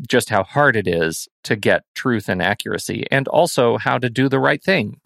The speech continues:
ultimately in the end. There was a, a little act of hope in this Oliver Stone film that comes in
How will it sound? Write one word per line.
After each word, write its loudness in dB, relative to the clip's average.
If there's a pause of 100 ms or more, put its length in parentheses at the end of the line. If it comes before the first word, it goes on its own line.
ultimately -6
in -10
the -10
end. -8
There 2
was 0
a, 2
a 2
little 0
act 0
of -4
hope 0
in 0
this 0
Oliver 2
Stone 0
film 2 (400)
that 0
comes 0 (240)
in 0